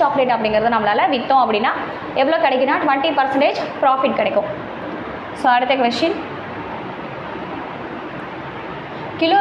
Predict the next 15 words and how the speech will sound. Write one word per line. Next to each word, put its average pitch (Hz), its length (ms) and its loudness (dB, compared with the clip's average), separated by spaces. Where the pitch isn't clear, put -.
ரூபாய் 330 240 4
நூறுக்கு 277 440 4
எண்பது 370 300 4
உள்ள 330 100 6
இரண்டு 320 300 4
வகையான 277 340 2
எண்ணெயை 254 380 4
ஒரு 269 160 6
விற்பனையாளர் 269 680 2
மூணு 311 220 4
இஸ்டு 285 240 0
ரெண்டு 240 180 4
என்ற 240 240 0
விகிதத்தில் 226 440 2
கலந்து, 214 340 2